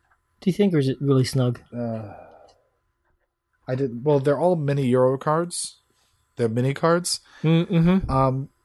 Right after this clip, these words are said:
Speaker 2: I think they would fit sleeved, but I haven't tried because I don't have any sleeves for this size cards.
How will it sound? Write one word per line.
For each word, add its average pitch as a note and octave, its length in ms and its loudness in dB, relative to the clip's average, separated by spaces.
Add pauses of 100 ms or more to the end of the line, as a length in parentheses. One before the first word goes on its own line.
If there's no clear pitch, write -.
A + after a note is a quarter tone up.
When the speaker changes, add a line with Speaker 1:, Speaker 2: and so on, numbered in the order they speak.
Speaker 2:
I B2+ 80 -8
think - 480 -6
they F#3+ 100 2
would G3 160 2
fit - 280 0
sleeved, G3+ 460 2
but C#3 120 6
I B2+ 60 6
haven't C#3 380 -4
tried G#2 440 0
because A2+ 220 -10
I - 60 -6
don't B2+ 160 0
have C3 140 -2
any A2+ 100 0
sleeves G#2+ 420 0
for - 120 -6
this F#2+ 160 0
size C#2+ 320 -2
cards. - 600 -6